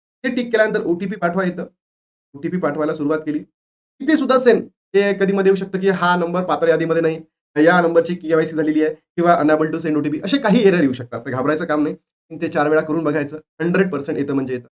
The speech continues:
आणि हाही ओटीपी किती कालावधीसाठी व्हॅलिड असेल? दहा मिनिट व्हॅलिड आहे.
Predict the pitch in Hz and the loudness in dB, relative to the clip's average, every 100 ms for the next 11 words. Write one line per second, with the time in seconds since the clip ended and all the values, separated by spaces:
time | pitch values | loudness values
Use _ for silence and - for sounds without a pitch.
0 | _ _ _ 147 151 123 151 220 170 175 | _ _ _ -6 -4 -2 0 2 0 -2
1 | 156 143 170 170 _ - 143 147 147 151 | -4 -8 -12 -16 _ -10 -4 -2 -2 -4
2 | 147 143 147 143 180 _ _ _ - 127 | -6 -4 -4 -6 -10 _ _ _ -6 -4
3 | 117 123 117 - _ _ _ _ _ - | -2 -2 -4 -12 _ _ _ _ _ 0
4 | 135 - | 0 -2